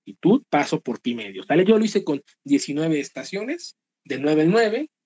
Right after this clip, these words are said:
Ustedes pueden hacerlo de ocho en ocho. Oh, bueno,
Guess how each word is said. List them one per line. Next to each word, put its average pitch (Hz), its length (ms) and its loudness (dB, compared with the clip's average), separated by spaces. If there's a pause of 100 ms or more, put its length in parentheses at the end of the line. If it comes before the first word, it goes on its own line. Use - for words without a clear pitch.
(800)
Ustedes 170 300 -10
pueden 156 160 -8
hacerlo 147 300 -2
de 135 80 -6
ocho 131 180 -10
en 139 100 -4
ocho. 175 640 2 (500)
Oh, 147 240 -2
bueno, 131 220 -12